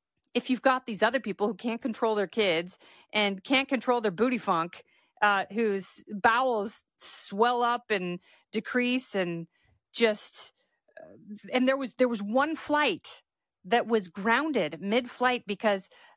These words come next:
a guy's farts were so toxic, and he laughed about it the whole time.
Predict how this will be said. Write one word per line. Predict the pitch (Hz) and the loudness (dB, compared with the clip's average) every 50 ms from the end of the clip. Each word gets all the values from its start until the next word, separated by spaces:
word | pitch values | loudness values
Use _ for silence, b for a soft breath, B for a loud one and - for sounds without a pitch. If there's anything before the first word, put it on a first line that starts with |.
| b - | b -6
a | 202 | 0
guy's | 185 240 240 247 247 247 233 - | 2 2 4 2 2 -2 -4 -8
farts | - - - 247 247 247 220 - - - - - - | -4 0 2 2 2 2 0 -2 -6 -10 -12 -12 -10
were | 196 196 220 214 | -6 -6 -4 -2
so | - - - - - - - 240 247 262 254 | -2 -2 -2 -2 -2 0 2 2 2 0 -2
toxic, | - - - 233 247 247 - - 175 - - | -6 -2 0 0 0 0 -2 -6 -8 -6 -4
and | 196 208 | -2 -2
he | 262 220 214 | -2 -2 -2
laughed | 220 220 226 233 254 311 - - - | 0 0 2 2 0 -2 -4 -8 -2
about | - - 214 185 175 196 | 0 2 2 2 2 -2
it | 196 185 - B B B 285 B B | -4 -6 -8 B B B -20 B B
the | - 190 226 247 247 | -4 0 2 2 2
whole | 220 220 247 269 269 277 | 2 2 2 2 2 2
time. | - - 269 247 262 302 349 269 - - - | 0 0 0 2 2 2 0 -2 -4 -6 -10